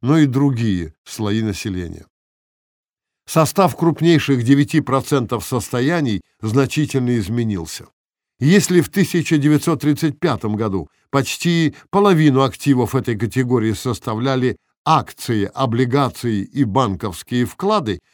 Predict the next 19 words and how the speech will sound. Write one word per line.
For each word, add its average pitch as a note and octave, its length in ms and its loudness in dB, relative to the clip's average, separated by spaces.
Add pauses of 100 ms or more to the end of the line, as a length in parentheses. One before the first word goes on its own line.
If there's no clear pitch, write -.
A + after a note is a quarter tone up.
(180)
то D#3+ 140 2
к - 80 -12
тысяча C#3 480 2
девятьсот C3 480 0
пятидесятому B2 880 -2
году – F#2 380 -4 (280)
их C#3+ 240 4
доля D#3+ 300 4
упала D#3 420 4
до C#3 180 2
одной C3 320 0
шестой, G#2+ 680 -4 (260)
а C#3+ 140 2
доля D#3+ 320 6
сельскохозяйственной C#3 1300 0
земли G2+ 500 -2 (300)
снизилась D#3+ 640 4
с - 60 -12
почти C#3 640 0